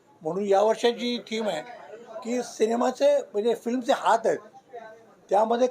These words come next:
कबूतर आहे पांढरं. ते पांढरं कबूतर जे पांढरं आहे ते शांतीचं प्रतीक आहे. तर या सिनेमामधून ते शांतीचं प्रतीक जे आहे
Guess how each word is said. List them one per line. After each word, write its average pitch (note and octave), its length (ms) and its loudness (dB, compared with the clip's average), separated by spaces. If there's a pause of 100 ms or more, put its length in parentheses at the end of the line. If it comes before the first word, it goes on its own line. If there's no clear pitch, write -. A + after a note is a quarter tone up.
कबूतर G3 360 0
आहे A3+ 80 2
पांढरं. C#3+ 440 -2 (880)
ते A3 80 2
पांढरं G3+ 440 2 (120)
कबूतर G#3 440 0
जे A#3+ 120 0
पांढरं G3 420 2
आहे G3+ 200 2 (280)
ते G#3 60 2
शांतीचं G3 540 -2
प्रतीक G#3 400 -6
आहे. - 140 -14 (800)
तर B3 240 2 (200)
या F#3+ 140 2
सिनेमामधून F3+ 800 -4 (400)
ते F#3 60 -8
शांतीचं E3+ 520 -4
प्रतीक E3+ 400 -8
जे D3+ 120 -6
आहे B2+ 220 -6